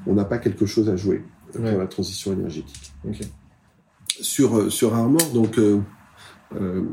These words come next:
Speaker 1: donc il y a eu, il y a eu cette, euh, c-, bon, j'ai, j'ai, je suis, en arrivant en deux mille quatre, c'était premier temps redressement d'entreprise.
Speaker 2: Ouais.
Speaker 1: Et puis deux mille huit, ce choc, quelque part, pour moi, personnel. Choc personnel, c'est la prise de conscience du réchauffement climatique,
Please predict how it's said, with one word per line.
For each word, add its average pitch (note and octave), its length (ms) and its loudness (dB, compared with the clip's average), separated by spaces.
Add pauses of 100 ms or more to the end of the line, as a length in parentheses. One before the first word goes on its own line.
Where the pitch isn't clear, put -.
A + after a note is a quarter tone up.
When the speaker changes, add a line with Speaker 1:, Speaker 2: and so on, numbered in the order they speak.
Speaker 1:
donc B2+ 200 0
il - 20 8
y C#3 40 8
a D3 40 6
eu, E3 280 6
il A2+ 60 6
y C3 60 8
a C#3 60 8
eu E3 120 6
cette, - 300 0
euh, G#2+ 480 8 (520)
c-, - 480 -8 (300)
bon, A2+ 240 4
j'ai, A2 140 2
j'ai, A2 180 6
je G2+ 60 -2
suis, - 140 -6 (500)
en A#2+ 100 2
arrivant C3+ 300 4
en C3 40 6
deux B2+ 100 6
mille C3 160 6
quatre, C#3 180 2
c'était A#2+ 220 0
premier C#3 320 6
temps B2+ 240 4
redressement A2+ 420 2
d'entreprise. A#2+ 680 2 (140)
Speaker 2:
Ouais. G#2 120 0 (1300)
Speaker 1:
Et A2+ 100 0
puis D3 120 -4
deux C#3+ 140 6
mille C#3+ 240 8
huit, E3+ 180 4
ce - 120 4
choc, - 340 2 (120)
quelque G#2 220 2
part, F#2 280 -4
pour A2+ 140 2
moi, G#2 200 4
personnel. G#2 440 2 (440)
Choc C3 220 2
personnel, C3+ 500 4
c'est A#2+ 160 2
la G2+ 100 4
prise B2+ 220 0
de B2 80 4
conscience A#2 520 0
du G#2+ 120 4
réchauffement G#2 420 -2
climatique, - 640 -4